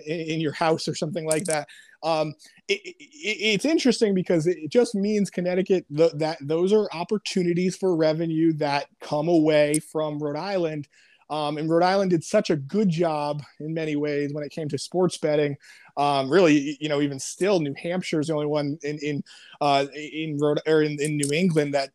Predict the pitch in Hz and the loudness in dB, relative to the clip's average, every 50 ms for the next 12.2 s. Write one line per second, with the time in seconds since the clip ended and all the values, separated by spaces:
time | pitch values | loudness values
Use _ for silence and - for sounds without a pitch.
0 | _ _ - 147 147 - - - 165 156 147 151 151 - - 156 156 - - 165 | _ _ 0 0 0 2 2 2 2 2 2 2 0 2 4 2 2 2 0 -2
1 | 151 139 135 131 139 151 151 165 180 175 151 147 143 139 - - 147 139 143 147 | -2 -2 -6 -4 0 2 2 2 2 2 0 0 0 0 -2 -2 -6 -6 -6 -6
2 | 143 139 135 135 135 135 143 143 147 143 143 139 139 139 139 139 139 139 139 - | -6 -4 -4 -6 -6 -8 -6 -6 -4 -4 -2 -2 -2 -4 -4 -6 -6 -8 -10 -14
3 | _ _ _ - - - _ _ 147 156 151 147 143 143 139 131 143 185 175 170 | _ _ _ -20 -20 -20 _ _ -4 -2 0 -2 -2 -4 -6 0 2 4 6 6
4 | 165 151 - 131 135 151 165 185 175 170 160 165 160 160 156 - - 185 170 165 | 6 4 2 2 2 4 4 4 2 2 2 2 0 -2 -4 -2 0 0 0 2
5 | 156 143 143 156 165 180 190 220 226 208 185 170 170 156 - 147 139 - 160 156 | 0 -2 -2 -2 0 0 2 4 4 4 4 2 -2 -4 -4 -8 -10 -10 -10 -10
6 | 160 170 175 - - 147 143 135 - 170 165 160 160 180 180 202 190 170 - 170 | -8 -8 -8 -6 -4 -6 -6 -4 -4 -2 0 0 0 0 0 -2 -2 -2 -2 -2
7 | 160 147 135 - - 175 175 170 165 156 147 143 _ _ _ _ _ _ _ _ | -2 -2 -4 -2 -2 0 2 2 4 2 2 0 _ _ _ _ _ _ _ _
8 | 151 151 147 143 147 165 156 139 143 135 131 143 170 180 175 - - - - - | -2 2 2 2 2 2 0 0 0 -2 0 0 0 0 0 -2 -12 -12 -2 2
9 | 196 185 180 156 165 175 175 170 165 - - 175 165 165 156 - - 170 170 160 | 2 2 2 2 2 2 2 2 0 2 2 2 2 2 0 -2 -2 -2 -2 -2
10 | - - 165 156 147 135 135 147 143 156 156 147 147 156 156 151 139 151 156 151 | -2 -4 -2 -2 -2 -4 -4 -4 -2 -2 0 0 0 0 -2 -2 -4 -2 0 0
11 | 151 143 - 151 139 135 135 139 156 175 180 - - - 165 156 151 - 160 156 | 0 -2 -2 -6 -8 -6 -2 0 0 0 0 -2 -4 -4 -4 -4 -4 -4 -2 0
12 | 151 147 143 135 | 2 2 0 0